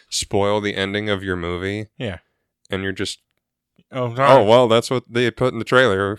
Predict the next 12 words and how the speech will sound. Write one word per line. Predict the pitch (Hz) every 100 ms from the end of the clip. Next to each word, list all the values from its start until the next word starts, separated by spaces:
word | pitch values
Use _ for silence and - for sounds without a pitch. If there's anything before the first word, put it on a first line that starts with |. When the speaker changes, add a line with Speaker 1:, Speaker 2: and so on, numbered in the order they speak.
| _
Speaker 2:
Yeah. | 117 123 107
Speaker 1:
We, | 107
we | 104
can't | 117 117
say | - 117
no." | 113 123 92 98 -
Speaker 2:
Yep. | 139 160 -
Well, | 113 139
Speaker 1:
What? | 87 101 135 -
Speaker 2:
that | 120 156
sucks. | - 135 135 - - -
Speaker 1:
<laughs> | -